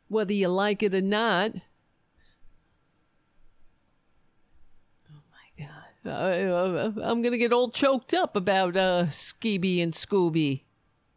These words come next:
having scabies at Scoobies and Squibbies. But not your, but if your father whose d-, whose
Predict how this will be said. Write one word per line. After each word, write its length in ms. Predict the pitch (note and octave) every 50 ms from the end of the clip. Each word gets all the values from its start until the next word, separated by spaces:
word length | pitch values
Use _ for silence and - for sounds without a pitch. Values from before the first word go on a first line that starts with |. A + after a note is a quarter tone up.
| _ _ _ _ _ _ _ _ _ _ _ _ _ _
having 360 | - G#3+ G3+ F#3 F3+ F3+ F3
scabies 960 | - - - - G3+ F3+ E3 E3 D3 D#3 C#3+ C3+ C3+ C#3 - - - - - _ _ _ _ _ _ _ _ _ _ _ _ _ _ _ -
at 180 | - F#3 E3+
Scoobies 560 | - - - - G3 F#3 E3 D#3 E3 D#3 C#3+ D#3
and 120 | D#3 D#3
Squibbies. 840 | C#3+ - - - F3+ F3 E3 D3+ C#3 C3 C3+ C3 B2+ C3 - - - _ _ _ _ _ _ _ _ _ _ _ _ _ _ _ _ _ _ _ _ _ _ _ _ _ _ _ _ _ _ _ _ _ _ _ _ _ _ _ _ _ _ _ _ _ _
But 200 | - - G3 G3+
not 260 | G3+ A#3+ A#3+ C4 B3+
your, 420 | A#3 B3 B3+ A#3+ A3+ A3 G#3+ G#3 - _
but 140 | G#3+ G#3
if 120 | G#3 G#3+ -
your 120 | G3+ G3+
father 560 | G3 - - A#3+ B3+ D4+ F4+ F#4+ C#4+ G3 G3
whose 260 | G#3 G3+ G3 F#3+ F3 -
d-, 200 | - - F3+ F#3+ - -
whose 260 | G3 G#3 F#3+ E3